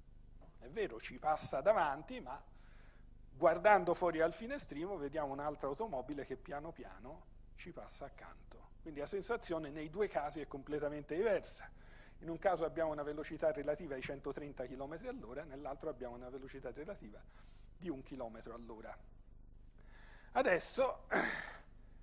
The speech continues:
ci si chiede cosa succede se invece di veder passare una macchina sportiva vediamo passare un fotone, cioè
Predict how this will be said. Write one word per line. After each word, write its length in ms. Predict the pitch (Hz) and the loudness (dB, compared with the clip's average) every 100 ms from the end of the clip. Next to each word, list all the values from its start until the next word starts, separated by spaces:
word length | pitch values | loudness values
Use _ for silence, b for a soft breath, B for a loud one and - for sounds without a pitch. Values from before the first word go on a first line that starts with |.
| - - | -16 -12
ci 60 | 190 | -10
si 120 | 208 | -4
chiede 320 | 208 175 156 | 2 2 2
cosa 280 | 143 151 180 | -4 -2 -2
succede 500 | 269 - 170 165 196 | -4 0 2 2 0
se 280 | - 156 - | -2 -4 -6
invece 440 | 151 151 196 151 131 | -8 2 2 2 -2
di 100 | 147 | -4
veder 280 | 147 170 | -2 -2
passare 520 | - 147 - 165 143 131 | 0 -2 4 4 6 2
una 180 | 131 | -4
macchina 400 | 147 147 - 131 | -2 -2 -4 -8
sportiva 560 | 139 - 262 - 120 127 | -8 -6 -8 -10 -6 -4
vediamo 320 | 151 151 135 | -2 -2 -4
passare 540 | 135 165 - 120 120 127 | -2 -4 -4 -4 -6 -6
un 140 | 170 | -8
fotone, 600 | - 170 143 123 117 131 - | -6 -8 -6 -10 -10 -14 -10
cioè 260 | - 156 | 0 0